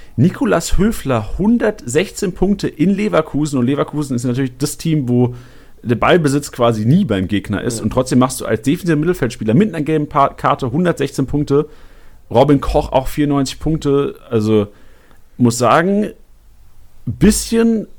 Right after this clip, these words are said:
Speaker 1: underrated, aber du hast die Gefahr, dass die halt einbrechen, meiner
Speaker 2: Ja.
Speaker 1: Meinung nach.
Speaker 2: Ja,
Speaker 1: Und
Speaker 2: klar.
Speaker 1: wenn du Risiko gehen musst, vielleicht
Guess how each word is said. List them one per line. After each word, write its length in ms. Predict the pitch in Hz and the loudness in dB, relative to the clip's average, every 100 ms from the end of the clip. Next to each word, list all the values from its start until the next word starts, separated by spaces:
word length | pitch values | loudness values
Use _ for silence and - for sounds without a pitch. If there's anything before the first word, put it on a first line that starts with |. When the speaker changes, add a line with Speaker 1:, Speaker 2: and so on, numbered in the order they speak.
| - - | -20 -6
Speaker 1:
underrated, 680 | - 165 220 202 208 214 202 - | 0 2 2 2 2 2 0 -2
aber 680 | - 147 180 170 180 196 233 - - - - - - | 2 2 4 2 2 0 -4 -12 -20 -20 -20 -14 0
du 120 | 127 | 0
hast 140 | 120 | 2
die 140 | 120 113 | -2 -2
Gefahr, 400 | 120 - 131 123 | -2 2 2 2
dass 160 | 107 | 0
die 80 | - | -2
halt 100 | 98 | -2
einbrechen, 520 | 101 92 90 95 - - | -2 -4 -6 -6 -10 -8
meiner 280 | - 104 95 | 0 2 2
Speaker 2:
Ja. 60 | |
Speaker 1:
Meinung 220 | 90 87 90 | 0 -2 -4
nach. 280 | 82 - - - - | -4 -8 -18 -8 0
Speaker 2:
Ja, 60 | |
Speaker 1:
Und 200 | 113 - | 2 2
Speaker 2:
klar. 240 | - 107 104 - - - _ | 0 -10 -10 -18 -20 -20 _
Speaker 1:
wenn 140 | 110 135 | 2 4
du 60 | |
Risiko 300 | 151 220 202 | 4 2 0
gehen 220 | 165 175 | 0 2
musst, 240 | 175 180 - | 2 0 -4
vielleicht 400 | 151 131 143 | 0 2 2